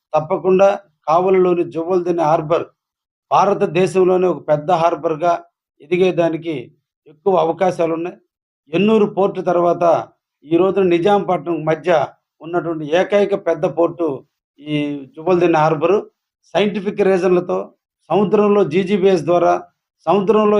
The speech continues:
ఎక్కడైనా చేప ఉందో ఉన్నదాన్ని శాటిలైట్ రూపం ద్వారా రేడియో కమ్యూనికేషన్ టవర్ నుంచి బోట్లలో ఉండి చేపలు పట్టేటువంటి వాళ్ళందరూ కూడా తెలియజేసే విధంగా అధునాతన సాంకేతంతో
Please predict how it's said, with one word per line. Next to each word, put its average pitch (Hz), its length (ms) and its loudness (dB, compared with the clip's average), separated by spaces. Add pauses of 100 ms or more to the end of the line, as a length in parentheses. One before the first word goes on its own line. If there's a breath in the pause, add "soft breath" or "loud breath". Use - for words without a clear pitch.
ఎక్కడైనా 202 440 0
చేప 170 360 0
ఉందో 190 240 -2 (520)
ఉన్నదాన్ని 208 420 0
శాటిలైట్ 190 540 0
రూపం 185 320 -4
ద్వారా 175 280 0 (560)
రేడియో 196 240 2
కమ్యూనికేషన్ 180 680 -2
టవర్ 175 280 0
నుంచి 180 340 -2 (640)
బోట్లలో 214 500 2
ఉండి 202 240 0
చేపలు 190 340 -2
పట్టేటువంటి 175 520 -6
వాళ్ళందరూ 170 440 -2
కూడా 170 180 -10
తెలియజేసే 180 580 -2
విధంగా 170 360 -8
అధునాతన 196 500 2
సాంకేతంతో 165 720 -6